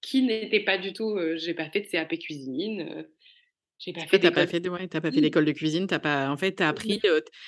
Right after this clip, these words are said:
Speaker 2: tu es
Speaker 1: Complètement
Speaker 2: autodidacte ?
Speaker 1: autodidacte, sauf pour quand je me suis, enfin sur les plantes, heu, médicinales, je me suis formée quand même en Inde,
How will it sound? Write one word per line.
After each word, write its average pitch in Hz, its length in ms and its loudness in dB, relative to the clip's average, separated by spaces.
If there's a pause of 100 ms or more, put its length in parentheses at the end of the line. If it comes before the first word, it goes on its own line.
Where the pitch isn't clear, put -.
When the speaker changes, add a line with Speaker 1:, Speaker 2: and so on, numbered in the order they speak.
(220)
Speaker 2:
tu 180 100 2
es 165 40 8
Speaker 1:
Complètement 262 200 4
Speaker 2:
autodidacte ? 226 500 2
Speaker 1:
autodidacte, - 100 -8 (840)
sauf 254 340 0
pour 247 200 -4
quand 220 140 0
je 190 100 -8
me 202 60 -4
suis, 196 280 -6
enfin 165 220 0
sur - 140 -6
les 185 120 0
plantes, 208 380 -4
heu, 170 340 -2
médicinales, 180 460 -2
je 175 80 -10
me 165 40 -4
suis - 140 -6
formée 175 240 -6
quand 170 120 -4
même 160 180 -2
en 160 140 -4
Inde, 233 360 -2